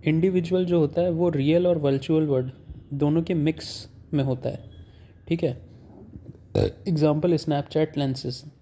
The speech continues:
कि है तो रियलिटी ही, लेकिन उसमें आपकी आँखों के ऊपर चश्मा आ गया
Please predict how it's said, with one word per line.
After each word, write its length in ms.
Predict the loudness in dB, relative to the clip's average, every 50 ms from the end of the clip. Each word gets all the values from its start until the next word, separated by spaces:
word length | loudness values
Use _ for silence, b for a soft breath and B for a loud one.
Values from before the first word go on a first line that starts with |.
| -20 _ _ -20 -20 -20 -20 -20 _ -20 -20 -20 -20 -20 -20 -8 -4
कि 80 | -2 0
है 180 | 2 2 2 2
तो 120 | 2 2
रियलिटी 500 | 2 2 2 2 2 0 0 -2 -2 -2
ही, 140 | 0 0 0
लेकिन 280 | 0 0 0 0 -2
उसमें 220 | -2 -2 -2 -2 -2
आपकी 400 | -2 -2 -2 -4 -8 -8 -6 -4
आँखों 300 | -4 -4 -4 -2 -2 0
के 80 | 0
ऊपर 180 | 2 2 2 0
चश्मा 440 | 0 -2 -8 -6 -4 -2 -2 -2 0
आ 20 |
गया 180 | 0 -2 -2